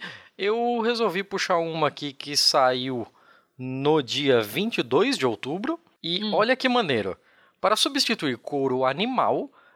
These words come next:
Speaker 1: mexicanos criam pele de cacto.
Speaker 2: Olha!
Speaker 1: Assim, é,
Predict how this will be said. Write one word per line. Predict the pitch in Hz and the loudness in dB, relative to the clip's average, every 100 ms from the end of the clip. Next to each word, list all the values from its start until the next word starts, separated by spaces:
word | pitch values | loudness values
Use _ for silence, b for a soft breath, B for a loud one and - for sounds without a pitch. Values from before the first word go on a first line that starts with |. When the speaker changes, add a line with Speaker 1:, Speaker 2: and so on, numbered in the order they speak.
| b | b
Speaker 1:
mexicanos | 185 240 208 - 180 196 - | 0 0 0 0 0 0 -4
criam | - 202 208 - _ _ _ | -2 -2 -2 -6 _ _ _
pele | - 185 185 208 226 - - | 0 2 2 -2 -6 -12 -10
de | 143 | -8
cacto. | 175 - 143 - - 101 - _ | -4 -4 -4 -6 -14 -14 -16 _
Speaker 2:
Olha! | 262 254 403 427 220 240 | -2 0 0 0 0 2
Speaker 1:
Assim, | - 185 131 | 0 -2 -4
é, | 135 | -4